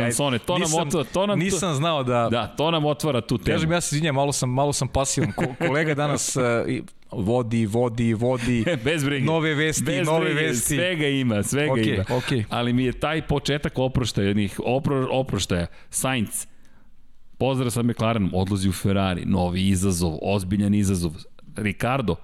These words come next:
Speaker 1: pozdravlja se
Speaker 2: Da.
Speaker 1: i baš time hoću da otvorim temu. Najveći oproštaj jeste oproštaj Sebastiana Vettela od Ferrari.
Speaker 2: Jeste.
Speaker 1: To je
Speaker 2: Jeste.
Speaker 1: najveći oproštaj. Došao je u
Speaker 2: Jeste.
Speaker 1: Ferrari kao četvorostruki svetski šampion,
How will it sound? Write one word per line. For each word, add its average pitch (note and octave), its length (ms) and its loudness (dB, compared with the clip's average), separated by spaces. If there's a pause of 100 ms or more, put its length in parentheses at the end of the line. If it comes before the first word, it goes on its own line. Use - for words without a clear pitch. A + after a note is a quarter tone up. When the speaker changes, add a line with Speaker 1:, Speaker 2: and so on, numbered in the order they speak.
(160)
Speaker 1:
pozdravlja A2 520 0
se A#2+ 280 0
Speaker 2:
Da. A2+ 220 0 (240)
Speaker 1:
i A#2+ 180 0 (160)
baš C#3+ 240 0 (280)
time D#3+ 260 0
hoću D3+ 320 0
da C3 60 2
otvorim B2 280 0
temu. G#2+ 260 0 (160)
Najveći C3 440 0
oproštaj C3 420 -2
jeste A2 360 0
oproštaj A#2 340 -2
Sebastiana G2+ 540 0
Vettela G2 420 0
od E2 100 -4
Ferrari. - 380 -4
Speaker 2:
Jeste. F#2+ 380 0 (220)
Speaker 1:
To - 80 0
je G2+ 40 4
Speaker 2:
Jeste. G#2 140 4
Speaker 1:
najveći C3+ 440 0
oproštaj. F#2+ 500 -2 (140)
Došao A#2 400 0
je D#3 40 2
u - 20 2
Speaker 2:
Jeste. C#3+ 100 -2
Speaker 1:
Ferrari C#3 300 2
kao - 160 -4
četvorostruki B2 680 -2
svetski A#2+ 340 -2
šampion, A#2+ 420 0